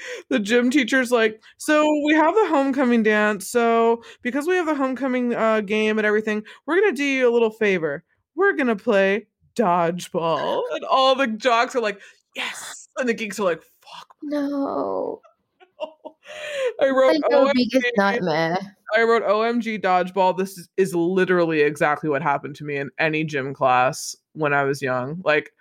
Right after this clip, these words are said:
Speaker 1: dodgeball was the worst. It was like, I felt like you were getting sent to war. It was terrible. Like, I remember just being like, "Fuck this.
Speaker 2: It sh-,
Speaker 1: I hate
Speaker 2: it does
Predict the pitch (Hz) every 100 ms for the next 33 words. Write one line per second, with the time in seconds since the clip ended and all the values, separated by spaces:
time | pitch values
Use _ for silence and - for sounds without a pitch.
0 | _ _ _ _ 170 175 190 180 180 208
1 | 208 208 160 147 139 151 - - 170 143
2 | 160 170 151 156 - - - _ 151 165
3 | - 170 165 127 151 160 143 147 151 156
4 | - 156 - 165 151 139 120 113 95 151
5 | 156 - - 156 135 - - 180 - -
6 | - - 170 170 170 165 160 - 151 143
7 | - - - 196 - 160 147 156 - -
8 | - - - 311